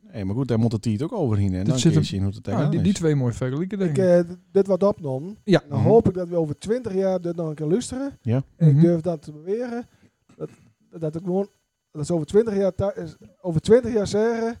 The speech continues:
Speaker 2: Ja.
Speaker 3: in andere tijden, het waren massahysterie.
Speaker 1: Ja.
Speaker 3: Daar ben ik van overtuigd.
Speaker 2: Mm, nou,
Speaker 3: Ja.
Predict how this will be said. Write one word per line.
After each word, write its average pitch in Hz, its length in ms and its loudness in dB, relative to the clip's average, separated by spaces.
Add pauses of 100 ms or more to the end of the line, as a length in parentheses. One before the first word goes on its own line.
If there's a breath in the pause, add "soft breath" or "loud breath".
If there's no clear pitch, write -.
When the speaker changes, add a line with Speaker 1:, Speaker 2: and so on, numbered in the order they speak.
Speaker 2:
Ja. 170 200 6
Speaker 3:
in 214 100 4
andere 190 340 0
tijden, 220 400 0 (240)
het 160 120 -14
waren 160 360 -10
massahysterie. 123 1000 -4
Speaker 1:
Ja. 104 240 0
Speaker 3:
Daar 147 120 -6
ben 165 160 0
ik 233 80 -2
van 202 120 0
overtuigd. 160 580 -4 (760)
Speaker 2:
Mm, 180 240 -2 (100)
nou, 202 760 0 (400)
Speaker 3:
Ja. 311 260 -6